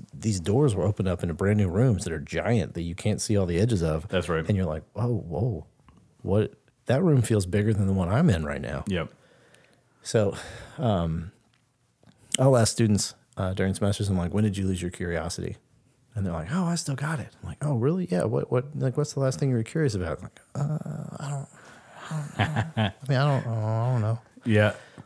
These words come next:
Speaker 1: like, "Yeah, I'm curious about your curiosity right now."
Speaker 2: That's exactly
Speaker 1: "How
Speaker 2: right.
Speaker 1: did you lose it?"
Speaker 2: Yep.
Speaker 1: It's like, you know, I was like, "I was curious of at least five things about you when you walked in today."
Speaker 2: Yeah.
Speaker 1: "Where'd you get that shirt?"
Speaker 2: Yeah. Well, it's
Speaker 1: Where'd,
Speaker 2: interesting
Speaker 1: uh,
Speaker 2: too,
Speaker 1: how'd you
Speaker 2: man,
Speaker 1: get
Speaker 2: how,
Speaker 1: that
Speaker 2: how
Speaker 1: stuff?
Speaker 2: tight,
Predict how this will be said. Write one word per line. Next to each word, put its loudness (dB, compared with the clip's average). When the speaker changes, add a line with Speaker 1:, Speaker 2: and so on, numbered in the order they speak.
Speaker 1:
like, -4
"Yeah, 0
I'm 4
curious 4
about 4
your -2
curiosity 4
right 4
now." 0
Speaker 2:
That's 4
exactly 6
Speaker 1:
"How 4
Speaker 2:
right. 8
Speaker 1:
did 6
you 6
lose 6
it?" 0
Speaker 2:
Yep. 4
Speaker 1:
It's 4
like, 2
you 2
know, 4
I 4
was 2
like, 2
"I 2
was 2
curious 0
of -8
at -6
least -2
five 2
things 2
about 2
you 2
when 2
you 2
walked 0
in 2
today." 2
Speaker 2:
Yeah. 0
Speaker 1:
"Where'd 2
you -4
get -6
that 2
shirt?" -2
Speaker 2:
Yeah. -4
Well, 10
it's 10
Speaker 1:
Where'd, 8
Speaker 2:
interesting 8
Speaker 1:
uh, 8
Speaker 2:
too, 8
Speaker 1:
how'd 10
you 10
Speaker 2:
man, 8
Speaker 1:
get 6
Speaker 2:
how, 8
Speaker 1:
that 4
Speaker 2:
how 6
Speaker 1:
stuff? 4
Speaker 2:
tight, 4